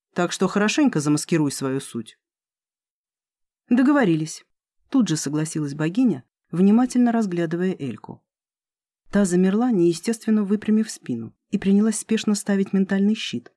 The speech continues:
чтобы закрыть от всех свои мысли. Вот только для богини судьбы никакой ментальный щит не был преградой, поэтому обе девушки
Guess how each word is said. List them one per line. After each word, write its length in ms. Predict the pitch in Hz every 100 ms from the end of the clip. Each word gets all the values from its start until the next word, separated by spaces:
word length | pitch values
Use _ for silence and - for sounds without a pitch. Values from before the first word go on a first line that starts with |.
| _
чтобы 280 | - 208 202
закрыть 420 | 226 226 147 131
от 80 | -
всех 240 | - 196
свои 260 | - 151 165
мысли. 440 | 165 - - - _ _ _ _ _ _ _ -
Вот 220 | 233 240
только 260 | 254 233
для 140 | 214 233
богини 400 | 247 208 156 139
судьбы 420 | - 180 196 233 - -
никакой 420 | 294 302 294 170
ментальный 460 | 151 156 165 160 170
щит 280 | - 208
не 160 | 180 175
был 140 | 170
преградой, 580 | 165 196 180 120 107 - _ _ _ _
поэтому 440 | 247 247 240 196 185
обе 240 | 175 143
девушки 500 | 143 214 170 - 117